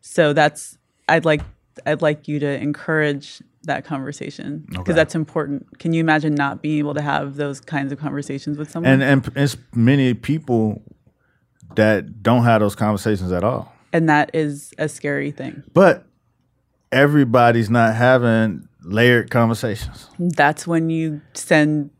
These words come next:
Speaker 1: a woman who's not at all interested in your dick a random dick pic. When you're
Speaker 2: Well,
Speaker 1: not having
Speaker 2: because
Speaker 1: layered
Speaker 2: that conversation can happen any, that's like a unfiltered, just, just whatever internet shit, you could just do that.
Speaker 1: It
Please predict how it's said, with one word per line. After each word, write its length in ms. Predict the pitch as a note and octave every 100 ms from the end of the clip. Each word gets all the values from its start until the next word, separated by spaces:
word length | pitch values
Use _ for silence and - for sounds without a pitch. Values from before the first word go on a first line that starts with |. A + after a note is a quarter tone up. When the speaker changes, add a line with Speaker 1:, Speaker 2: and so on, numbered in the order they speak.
| - -
Speaker 1:
a 80 | D#3+
woman 320 | D3 D3+ D3+
who's 240 | D#3 D3 D3
not 260 | D3 C#3+
at 140 | C#3 A#2+
all 160 | C3+
interested 360 | C#3 D3+ D3+ F3
in 80 | F3+
your 120 | F#3
dick 320 | E3 C#3+ C#3+
a 80 | D3
random 300 | C#3+ C#3 C3+
dick 180 | C3+ C3
pic. 360 | - D3+ _ _ _ _ _ _ _ _ _ _
When 140 | C3 A#2+
you're 140 | -
Speaker 2:
Well, 20 |
Speaker 1:
not 200 | D#3+ D#3
having 220 | D#3+ D3+ D#3
Speaker 2:
because 160 | D3+
Speaker 1:
layered 200 | D3+ D3 D3
Speaker 2:
that 180 | D3
conversation 560 | - D#3 C#3 C#3+ C3 B2+
can 240 | C3+ A#2+
happen 340 | B2+ B2+ A#2+ A#2+
any, 300 | B2 C3 A#2+ G#2
that's 340 | F2 A#2 A#2 A2+
like 520 | A2+ G#2+ F2 A#2+ A#2+
a 360 | A2+ G#2+ G2 D#2 -
unfiltered, 1040 | A2 B2 A#2 C3+ B2+ B2 C3 B2 A#2+ F2+ D2+
just, 380 | A#2 - - -
just 260 | A#2+ -
whatever 480 | G#2+ A#2 B2 B2 A#2
internet 440 | B2+ B2+ B2 A#2+
shit, 280 | - C#3 B2+
you 120 | G#2+ A#2+
could 140 | A2+
just 240 | A2+ A2
do 160 | A#2 C3+
that. 220 | G2 - - _ _ _ _ _ _ _ _ _ _ _ _ _
Speaker 1:
It 260 | F3+ E3+